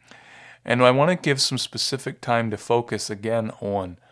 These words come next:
sharing the gospel with these people, making sure that they know that their eternal destiny is secure in Christ alone and not by any other teachings or traditions of the church.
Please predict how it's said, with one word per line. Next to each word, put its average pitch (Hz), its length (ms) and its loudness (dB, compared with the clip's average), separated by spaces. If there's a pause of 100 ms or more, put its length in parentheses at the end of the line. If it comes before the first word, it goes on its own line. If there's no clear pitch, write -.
(340)
sharing 131 480 4
the 123 80 0
gospel 107 540 -2
with 95 160 -10
these 98 240 -10
people, 101 500 -12 (800)
making 120 320 -4
sure 117 340 -2
that 104 220 -8
they 110 180 -2
know 107 440 -2 (180)
that - 200 -20
their 117 220 0
eternal 120 400 -4
destiny 101 680 -4 (460)
is 107 100 -4
secure 113 420 0
in 104 220 -6
Christ 110 460 0
alone 101 380 -4
and 92 100 -10
not 101 260 -2
by 110 160 -2
any 110 200 -6
other 101 160 -4
teachings 113 540 -10
or 104 120 -6
traditions 101 580 -10
of 101 100 -12
the - 100 -16
church. - 600 -12